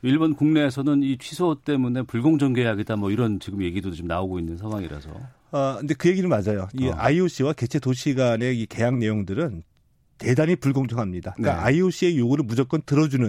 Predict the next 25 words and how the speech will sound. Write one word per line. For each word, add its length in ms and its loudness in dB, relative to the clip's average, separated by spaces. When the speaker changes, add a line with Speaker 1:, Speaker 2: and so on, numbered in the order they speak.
Speaker 1:
음. 40 -4
Speaker 2:
상황이, 600 0
어, 140 0
상황의 800 0
내용이 420 4
이제 120 0
거-, 220 0
거기 180 2
적시가 760 2
돼 200 2
있고요. 340 0
왜냐하면은 880 2
Speaker 1:
네. 80 -20
Speaker 2:
올림픽을 420 2
유치하는 500 0
게 140 0
일단 360 -2
스포츠, 1000 0
올림픽은 420 0
사실은 340 -4
이제 80 -2
올림픽은 1300 -2
스포츠라기보다도 840 0
정치이고 480 0
경제죠. 500 -4